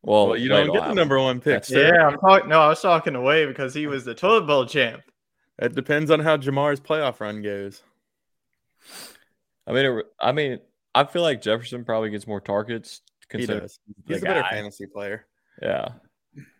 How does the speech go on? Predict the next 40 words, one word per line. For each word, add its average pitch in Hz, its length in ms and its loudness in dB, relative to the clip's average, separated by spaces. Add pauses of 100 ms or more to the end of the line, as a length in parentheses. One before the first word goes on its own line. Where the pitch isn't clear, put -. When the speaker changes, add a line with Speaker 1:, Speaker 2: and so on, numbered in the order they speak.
(100)
Speaker 2:
I 117 140 -4
would 135 220 -2
say 143 300 0
I 117 160 -4
think 139 400 -12
Jamar's 110 440 -8
an 113 80 -8
overall 107 340 -6
better 107 220 -6
receiver, 113 720 -8
but 101 240 -8
with 104 140 -12
T 120 160 -10
Higgins 113 320 -8
being 110 240 -10
there, 104 360 -10 (680)
sometimes 113 720 -6 (380)
it's 110 160 -14
a 110 40 -12
toss-up 107 440 -6
on 110 100 -10
who 110 100 -12
gets 110 180 -10
the 107 80 -10
ball 101 200 -8
more. 107 260 -14 (1500)
Speaker 1:
Well, 104 380 0 (580)
you 120 160 -8
can 110 200 -8
get 127 200 -8
you 110 120 -8
a - 40 -10
shirt 131 340 -6
like 104 180 -8
Tyler 107 460 -4
and 98 100 -12
a 98 40 -12
jersey 104 340 -10
like 101 200 -8
Wade 101 480 -8